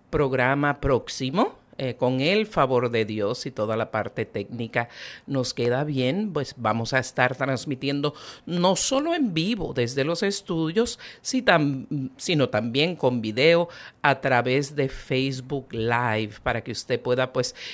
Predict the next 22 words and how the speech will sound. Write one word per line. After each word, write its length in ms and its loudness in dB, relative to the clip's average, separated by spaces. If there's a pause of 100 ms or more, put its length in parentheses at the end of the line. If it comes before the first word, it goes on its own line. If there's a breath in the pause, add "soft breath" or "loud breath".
interactuar 800 0
con 280 0
nosotros 680 -2
en 100 -2
el 100 -2
estudio 920 2 (320 loud breath)
más 220 -2
intensamente, 1080 2
que 140 -2
nos 180 -4
podamos, 720 4
eh, 560 2
estar 440 0
viendo 440 2
de 120 2
alguna 300 0
manera 540 4
y 60 2
que 100 -8
ustedes 440 -4
nos 100 -6
puedan 420 0